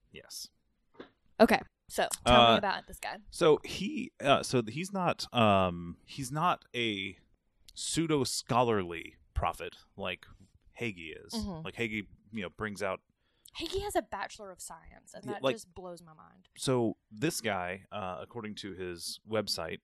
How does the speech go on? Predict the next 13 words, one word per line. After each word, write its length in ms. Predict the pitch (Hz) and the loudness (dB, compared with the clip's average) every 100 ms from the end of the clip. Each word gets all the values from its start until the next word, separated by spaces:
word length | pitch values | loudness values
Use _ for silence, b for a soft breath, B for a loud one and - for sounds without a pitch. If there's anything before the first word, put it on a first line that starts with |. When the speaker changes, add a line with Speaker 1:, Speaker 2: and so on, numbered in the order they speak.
| _ - | _ -8
Speaker 1:
uh, 240 | 98 90 87 | -4 -4 -4
is 160 | 90 | -4
a, 340 | 92 90 87 - _ _ _ _ _ - | -4 -4 -6 -12 _ _ _ _ _ -8
he 120 | 120 | -4
retired 600 | 104 - - 143 117 98 | -4 -4 -4 0 0 0
from 240 | 101 95 | -6 -8
Ethan 260 | 135 147 117 | -6 -2 0
Allen 260 | 113 110 85 | 0 0 -2
Furniture 420 | 139 117 92 87 | -2 -2 -4 -8
in 60 | 95 | -4
two 100 | 107 | -2
thousand 240 | 98 101 | -2 -2
one, 300 | 90 82 101 | -6 -8 -10